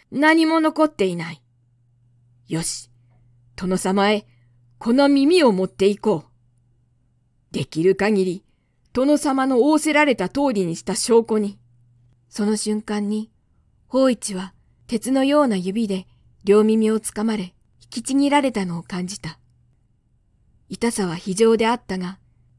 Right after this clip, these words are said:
それでも声は上げなかった。重苦しい足踏みは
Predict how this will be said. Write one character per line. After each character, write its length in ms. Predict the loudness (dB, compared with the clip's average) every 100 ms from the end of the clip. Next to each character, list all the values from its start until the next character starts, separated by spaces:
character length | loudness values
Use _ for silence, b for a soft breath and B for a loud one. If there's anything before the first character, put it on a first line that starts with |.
| -10
そ 140 | 0
れ 100 | 2
で 120 | 2
も 200 | -2 -6 -14 _ _ _ _ _
声 240 | 0 2
は 140 | 2 0
上 60 | -2
げ 120 | -2
な 120 | -2
か 120 | -4
っ 60 | -12
た。 180 | -16 -20 _ _ _ _ _ _ _ _ _ -6
重 240 | 0 0
苦 240 | 0 -2 -2
し 220 | -2 -2
い 80 | -2
足 180 | -4
踏 140 | -4 -2
み 120 | -2
は 200 | -4 -10